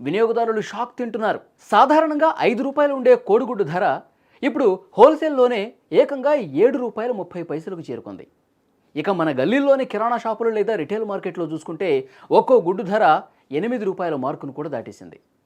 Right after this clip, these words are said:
అంటే ఒక మధ్యతరగతి కుటుంబం డజన్ గుడ్లు కొనాలంటే దాదాపు వంద రూపాయలు వెచ్చించాల్సినటువంటి పరిస్థితి ఏర్పడింది. పౌల్ట్రీ రంగ చరిత్రలో ఇలాంటి ధరల పెరుగుదల ఎప్పుడూ చూడలేదని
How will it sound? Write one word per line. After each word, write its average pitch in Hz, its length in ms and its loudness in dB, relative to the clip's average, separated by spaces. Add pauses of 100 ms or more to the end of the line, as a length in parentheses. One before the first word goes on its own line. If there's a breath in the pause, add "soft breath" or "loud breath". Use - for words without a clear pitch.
(200)
అంటే 247 320 0 (220 loud breath)
ఒక - 160 2
మధ్యతరగతి 247 840 -2
కుటుంబం 202 520 -4
డజన్ 156 260 -6
గుడ్లు 151 340 -8
కొనాలంటే 156 840 -6 (220 soft breath)
దాదాపు 175 520 -2 (160 soft breath)
వంద 151 320 -6
రూపాయలు 190 540 -4
వెచ్చించాల్సినటువంటి 170 1000 -12
పరిస్థితి 139 340 -12
ఏర్పడింది. 131 380 -16 (640 loud breath)
పౌల్ట్రీ 302 420 6
రంగ 247 260 0 (120)
చరిత్రలో 226 400 -4
ఇలాంటి 202 440 -4
ధరల 180 280 -8
పెరుగుదల 170 540 -2 (160 loud breath)
ఎప్పుడూ 254 360 -4
చూడలేదని 180 640 -4